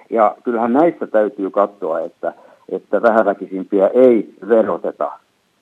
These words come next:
niin kuin kurjuuteen ja semmoiseen, että he joudu-, joutuvat suorastaan olemistaan häpeämään ja, ja kärsimään ja sillä lailla. Minulta itseltäni menee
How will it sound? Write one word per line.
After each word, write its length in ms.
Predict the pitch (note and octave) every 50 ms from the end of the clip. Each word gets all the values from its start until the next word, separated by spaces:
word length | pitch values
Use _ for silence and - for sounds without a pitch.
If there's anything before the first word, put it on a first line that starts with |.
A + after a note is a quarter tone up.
| - - F#2+
niin 160 | G2 G2+ G2+
kuin 200 | - G2+ - - _ - - - - - - - -
kurjuuteen 760 | - G#2+ G#2 G#2 G2 F#2 F2+ F2 F2 - F#2+ F2+ E2 E2 F2+
ja 140 | F#2 F2+ - - - - _
semmoiseen, 500 | - G#2+ G2 G2 F#2+ F2+ G2+ F#2 F2+ F#2
että 240 | F2+ - _ - F2+
he 180 | - F#2 F#2 F#2 -
joudu-, 380 | - F#2+ F2 F2 F2 F#2+ F2 - -
joutuvat 420 | G#2 G#2 G2 F2+ G2 F2+ F#2 F2 -
suorastaan 600 | - G2+ F#2+ F#2+ F#2 - _ - F#2 F#2 F2+ F2+
olemistaan 640 | F2+ G2 F#2+ G2 F2+ E2 - _ _ - F2 D#2+ E2
häpeämään 640 | F#2 F#2 - - F2+ E2 E2 E2 E2 E2 E2+ E2 E2
ja, 120 | E2+ E2 - _ -
ja 80 | F2 E2+
kärsimään 680 | - F#2+ F#2 F#2 F2+ - F2+ D#2+ D#2+ E2 E2 D#2+ D#2+
ja 60 | D#2+
sillä 340 | - F2 F2+ F2+ F2+ F2 D#2+
lailla. 280 | D#2 D2+ D2+ D#2 D#2 - _ - - - - - - - _ _ _ _ _ _ _ _ _ _ -
Minulta 280 | B2 C#3+ D#3 D#3 D#3+ D#3
itseltäni 680 | E3+ F3 F3 - - - C#3 C3+ C3 C#3 C3+ C3 C3
menee 400 | B2 B2+ C3 C3 C3 C3 C3 B2+